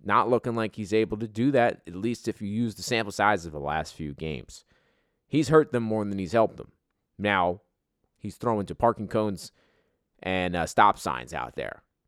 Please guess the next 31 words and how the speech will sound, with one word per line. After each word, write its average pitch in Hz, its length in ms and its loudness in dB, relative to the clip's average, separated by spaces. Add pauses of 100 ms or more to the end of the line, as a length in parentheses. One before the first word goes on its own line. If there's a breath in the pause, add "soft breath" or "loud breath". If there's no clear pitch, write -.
(580)
Not 85 480 -2
very 90 280 -2
good 80 320 -6
targets, 90 680 0 (440)
agreed. 87 500 -8 (580)
Not 85 240 -4
very 90 220 -2
many 85 240 -4
weapons, 92 500 -2
not 90 220 -4
having 87 300 -4
his 80 160 -10
best 82 280 -6
running 67 300 -10
back 71 240 -10
in 65 80 -18
Jordan - 300 -18
Howard. 62 400 -10 (1120 soft breath)
It's - 220 0
been 208 200 4
difficult 220 380 2
for - 100 -10
Carson. - 380 -6 (640)
But 127 240 8 (440)
the 117 120 0
best 156 340 8
quarterbacks, 80 640 -4
the 87 100 -10
one 101 220 -4
who 107 100 -2
make, 95 260 -2